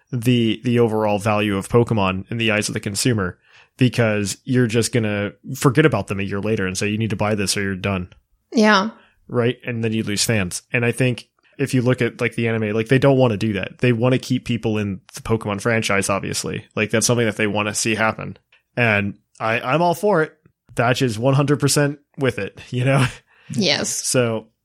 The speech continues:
Speaker 1: so I would just keep that in the back of your minds. Just think about it like that. But yeah, uh, I, I mean, that's kinda, like, where it is. That's kinda where my head is. I, I think there might be something else after this, though.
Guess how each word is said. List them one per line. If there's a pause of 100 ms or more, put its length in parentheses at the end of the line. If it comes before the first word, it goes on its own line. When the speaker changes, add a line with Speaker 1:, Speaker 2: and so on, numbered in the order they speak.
(260)
Speaker 1:
so
I
would
just
keep
that
in
the
back
of
your
minds. (360)
Just
think
about
it
like
that. (400)
But
yeah,
uh,
I,
I
mean,
that's
kinda,
like,
where
it
is. (140)
That's
kinda
where
my
head
is.
I,
I
think
there
might
be
something
else
after
this,
though.